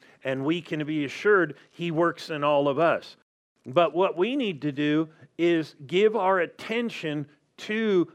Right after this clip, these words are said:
these truths from the Bible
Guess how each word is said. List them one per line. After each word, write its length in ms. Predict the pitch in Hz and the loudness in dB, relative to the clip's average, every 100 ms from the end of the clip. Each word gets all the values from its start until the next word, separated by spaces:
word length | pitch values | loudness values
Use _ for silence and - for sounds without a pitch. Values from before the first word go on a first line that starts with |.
| 135 | -6
these 400 | 143 170 147 - | -2 -2 -6 -12
truths 720 | - 214 220 214 160 175 - | -8 0 4 6 6 4 -2
from 300 | - 165 160 | -2 0 0
the 100 | 180 | 2
Bible 520 | 160 151 143 185 214 | 4 4 2 -2 -6